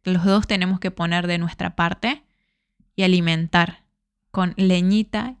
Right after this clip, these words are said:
más leñita, más leñita, más leñita. Que esa leñita podría traducirse en atención, cariño, contención, un lugar seguro para que forme una fogata súper calentita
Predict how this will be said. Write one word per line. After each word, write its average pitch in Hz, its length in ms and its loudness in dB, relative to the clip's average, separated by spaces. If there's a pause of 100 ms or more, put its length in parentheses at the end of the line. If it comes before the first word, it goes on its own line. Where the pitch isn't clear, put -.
(160)
más 185 240 2
leñita, 180 680 0
más 190 200 -2
leñita, 175 460 -2
más 185 180 -2
leñita. 170 420 -2 (500)
Que 196 140 4
esa 190 220 0
leñita 190 500 0
podría 175 640 0 (520)
traducirse 180 800 2
en 175 240 -2
atención, 180 1000 0 (600)
cariño, 175 640 2
contención, 180 960 0 (420)
un 196 160 0
lugar 180 260 2
seguro 175 680 2 (140)
para 175 180 0
que 170 140 -4
forme 196 400 0
una 185 420 2
fogata 180 600 -2
súper - 360 -2
calentita 175 800 0